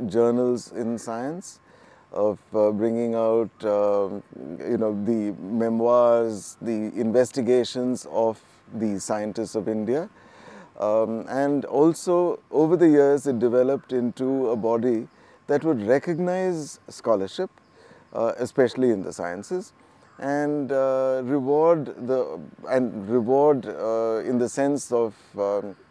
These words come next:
by recognition and by election to the fellowship,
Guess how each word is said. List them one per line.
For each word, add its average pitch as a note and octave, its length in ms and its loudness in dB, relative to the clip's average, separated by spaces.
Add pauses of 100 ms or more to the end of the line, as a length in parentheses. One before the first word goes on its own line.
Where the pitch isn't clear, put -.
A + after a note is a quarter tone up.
(800)
by C3 440 4
recognition B2 800 0
and A#2+ 160 0
by A#2 140 2
election B2 760 0
to D#3 180 0
the C#3+ 120 -2
fellowship, G#2 580 -4